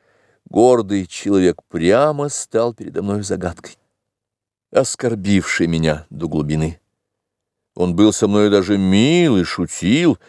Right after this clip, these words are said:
но я скорее хотел ссоры, чем таких шуток. Все разговоры мои с ним носили всегда какую-то в себе двусмысленность, то есть попросту какую-то странную насмешку с его стороны.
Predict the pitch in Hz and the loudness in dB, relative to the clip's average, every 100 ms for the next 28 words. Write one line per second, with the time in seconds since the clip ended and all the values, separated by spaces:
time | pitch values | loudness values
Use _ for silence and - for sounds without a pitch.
0 | - - - - - 101 120 143 135 - | -20 -20 -20 -20 -10 -4 0 0 0 -4
1 | 127 147 139 127 143 135 131 - - - | -2 0 0 -2 -2 -2 -4 -8 -8 2
2 | 120 127 131 131 - - 110 110 107 - | 4 6 4 0 -2 -4 -4 -8 -10 -10
3 | - - - - - - - - - - | -10 -10 -10 -12 -16 -20 -20 -20 -14 -2
4 | 120 127 139 113 120 151 196 143 92 82 | 4 4 4 2 2 4 4 4 2 -2
5 | 80 - - 87 85 92 90 - 156 147 | -4 -8 -4 0 0 0 -2 -2 -2 -2
6 | - 120 117 160 - 156 160 160 - 151 | -2 -2 0 0 -2 -6 -4 -4 -6 0
7 | 175 151 _ _ 101 160 185 - - 170 | 0 0 _ _ -6 -2 -2 -4 -2 0
8 | 123 - - 87 85 - - - - - | 0 -2 -2 0 0 -2 -10 -20 -10 -2
9 | 98 - - 131 113 - - 120 110 - | -2 -2 -6 -4 -4 -8 -8 -4 0 -2
10 | - - 113 135 196 202 208 220 214 214 | -4 -8 -2 0 0 -2 0 2 2 0
11 | - 190 208 - - 185 - 202 180 - | -2 -2 -2 -2 -10 -12 -6 -2 -2 -4
12 | - - 113 | -8 -8 -8